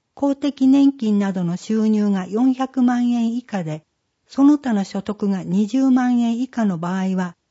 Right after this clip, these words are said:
所得税の確定申告をする必要がありません。しかし、市道民税の計算に医療費や社会保険料などの控除を追加するためには、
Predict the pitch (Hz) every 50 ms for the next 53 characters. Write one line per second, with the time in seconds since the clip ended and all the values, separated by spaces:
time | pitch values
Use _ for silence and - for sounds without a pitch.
0 | _ _ _ _ _ _ _ - - 233 226 - 302 285 - 262 220 202 202 185
1 | 180 175 160 - - 196 - - - - 254 254 247 - - 269 269 262 262 -
2 | 214 208 - 180 175 165 160 - 226 226 240 226 - - - - 220 220 220 214
3 | 208 202 202 185 185 175 190 185 185 180 - - 175 170 160 - _ _ _ _
4 | _ _ _ _ _ _ _ _ _ _ _ _ _ _ _ _ _ _ _ _
5 | _ - - - - 160 - - - _ _ _ _ _ _ _ _ _ _ _
6 | _ - - 269 269 233 185 196 254 262 269 262 269 269 269 262 220 - 196 185
7 | 180 175 165 - - 233 247 233 - - 233 226 220 220 214 214 208 - 202 214
8 | 226 254 269 277 285 277 - - 196 180 170 170 - - 202 - - 262 269 269
9 | 240 - 254 233 - 277 277 277 262 233 208 196 190 180 180 185 190 185 185 175
10 | 180 170 - - - 262 269 254 208 208 185 170 170 - - 247 247 240 - 247
11 | 220 - - 233 226 233 226 220 220 220 220 202 180 170 165 160 151